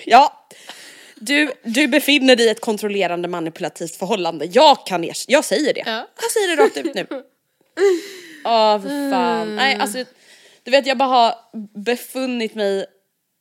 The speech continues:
Speaker 1: i såna där tankar.
Speaker 2: Och vet du vad jag också tänker
Speaker 1: Och
Speaker 2: då, om man ska ta
Speaker 1: Ja.
Speaker 2: det här ett steg, lite,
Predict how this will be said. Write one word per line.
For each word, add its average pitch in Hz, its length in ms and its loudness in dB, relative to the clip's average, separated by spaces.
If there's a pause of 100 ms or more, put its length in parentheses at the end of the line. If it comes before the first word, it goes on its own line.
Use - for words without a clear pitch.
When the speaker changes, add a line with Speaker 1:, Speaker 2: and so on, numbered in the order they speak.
Speaker 1:
i 202 220 -2
såna 185 240 -8
där 165 140 -6
tankar. 165 460 -10 (420)
Speaker 2:
Och 226 160 -4
vet 320 140 -2
du 269 60 -8
vad 226 120 0
jag 220 60 4
också 294 220 -8
tänker 175 340 -2
Speaker 1:
Och 170 60 -4
Speaker 2:
då, 170 100 -6
om 170 60 -8
man 190 100 -12
ska 208 120 -8
ta 196 80 -6
Speaker 1:
Ja. 190 60 0
Speaker 2:
det 190 80 -6
här 185 180 -6
ett 175 100 -14
steg, 180 260 -12
lite, 180 180 -14